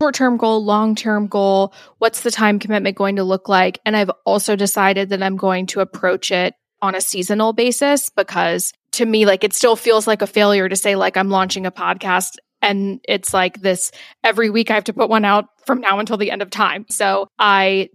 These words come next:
just to, like, ease myself into it and, like, feel okay with it, it's like, I'm gonna release, like, one season of ten to twelve episodes. So I could be like, "Okay, check, like, I did that." And then I can decide, like,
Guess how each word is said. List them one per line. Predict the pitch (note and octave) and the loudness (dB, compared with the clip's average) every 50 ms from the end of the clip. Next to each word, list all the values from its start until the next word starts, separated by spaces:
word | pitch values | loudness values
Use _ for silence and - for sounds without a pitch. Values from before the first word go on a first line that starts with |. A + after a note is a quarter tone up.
| G3+ - - | -18 -18 -10
just | G#3 A3+ A#3 - - | -6 -4 -4 -4 -4
to, | B3+ A3+ | -4 -2
like, | G#3+ G3+ G3 G3 - - | 0 0 0 0 -2 -6
ease | A#3+ A3+ A3 A3 A3+ | -8 -6 -6 -6 -4
myself | A3 A3 G#3+ - G#3+ G3+ G3 - | -2 -2 -2 0 0 -2 0 -2
into | G3 G3+ F#3+ - G#3 G3+ | -4 -6 -4 -2 -2 0
it | G3 G3 | 0 0
and, | F#3+ F#3+ | -2 -4
like, | F#3+ F#3 F3+ - | -6 -8 -8 -6
feel | - G#3+ G3 | -2 0 0
okay | F#3+ G3 G3 - C#4+ D#4+ D4+ | 0 0 0 0 0 2 2
with | C#4+ C4+ A#3 | 2 4 4
it, | G#3 G3 | 2 2
it's | G#3+ - - | 2 -2 -2
like, | G#3 G3 - | -4 -2 -2
I'm | - G3+ G3+ G3+ | -2 -2 0 0
gonna | G#3 G3+ G3+ G3 | -2 -2 -2 -2
release, | F#3+ G3 G3 F#3+ G3 G3 G3 - | -4 -4 -2 0 0 0 0 0
like, | G3 F#3+ F#3+ - | -2 -2 -2 -2
one | F#3+ F#3 F3+ F#3 F#3 | -4 -4 -4 -4 -6
season | F3+ - - C4 C#4 C#4 - C4+ C4+ B3 | -6 -6 -2 -2 0 2 4 4 2 2
of | A3+ G3+ F#3+ | 2 -2 -4
ten | - - G#3 F#3+ F#3+ | -4 -4 -4 -4 -4
to | F#3 | -4
twelve | - - F#3+ F#3+ - - | -6 -4 -4 -4 -4 -2
episodes. | - A#3 - - A3+ - - A#3 A3+ G#3+ G#3 - - | -2 -2 -2 -2 -4 -2 0 0 0 0 -2 -2 -4
So | G#3+ | -4
I | F#3 F#3 | -6 -6
could | - F#3+ | -6 -6
be | G#3 F#3 | -6 -6
like, | D#3+ D#3+ - - - - - _ - | -6 -6 -8 -12 -20 -20 -20 _ -6
"Okay, | A3+ A3+ - A#3+ A#3+ A3+ | -4 0 0 0 0 0
check, | - - A3+ G#3+ G#3+ - | 0 0 0 -2 0 0
like, | G#3+ F#3+ - | -2 -2 -2
I | F3 F#3 | -4 -4
did | F#3 - G#3+ G3+ F#3 | -2 0 -2 0 2
that." | - G3+ G3 F#3+ G3 - | 2 4 4 4 4 2
And | - F#3+ G3 F#3+ | 0 -2 -2 -2
then | F#3+ F#3 | -2 0
I | F#3 F3+ F#3 | 0 -2 -4
can | - G3 F#3+ | -4 -6 -6
decide, | F#3+ F#3 - G3+ F3+ F3+ F#3 F3 | -6 -4 -2 0 0 0 0 -2
like, | - - F#3 | -4 -6 -6